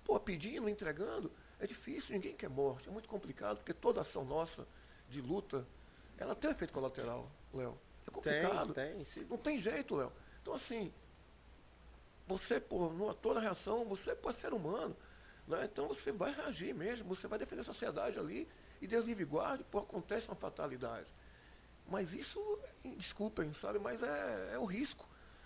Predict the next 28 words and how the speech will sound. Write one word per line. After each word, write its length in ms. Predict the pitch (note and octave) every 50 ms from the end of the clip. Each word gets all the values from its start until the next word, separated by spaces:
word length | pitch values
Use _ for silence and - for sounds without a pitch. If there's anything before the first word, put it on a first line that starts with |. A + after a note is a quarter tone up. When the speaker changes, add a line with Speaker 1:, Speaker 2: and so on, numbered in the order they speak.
| - - - - -
Speaker 1:
do 100 | A#3+ A#3
combatimento 540 | - A#3+ G#3 A3 A3+ - - G3+ A3+ A3+
do 100 | - -
crime. 420 | A#3+ - - G3+ A3 C4 C4 A3 F3+
Então, 160 | F#3+ - A#3
o 20 |
que 40 | -
é 20 | -
que 60 | -
você 60 | C#4
vai 80 | C4 A3+
fazer? 440 | - G3+ F3+ C3+ D3+ D3+ C#3 - - -
Ah, 160 | F3 F#3 F#3+
pô, 200 | - - D#3+ E3
pra 180 | - - F#3+
não 120 | G3+ F#3+ E3
ter 140 | - - A3
o 80 | G#3
risco, 300 | C#3+ C#3+ F#3 G#3 - -
não 100 | B3 A3
vou 120 | G3 G#3+ G#3
combater. 500 | - G3 D#3+ D3 A2+ - - B2+ - - - - - - - - - - - - -
Pô, 160 | - - -
velho, 240 | - B2 B2+ C3 D3
vai 120 | D3+ E3 D3+
dar 100 | C#3 C#3+
o 40 |
espaço. 440 | C3 - - - F2+ G2 G2 A#2+ -